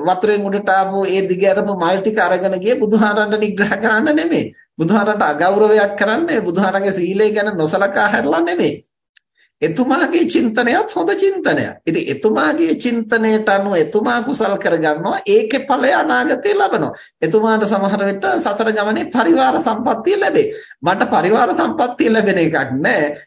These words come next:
මට අර මගේ චින්තනයත් එක්කලා ගුණ නුවණ ප්‍රසාදය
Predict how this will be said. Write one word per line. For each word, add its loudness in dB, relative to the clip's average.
මට -4
අර 2
මගේ 0
චින්තනයත් 0
එක්කලා 2
ගුණ 2
නුවණ 0
ප්‍රසාදය 0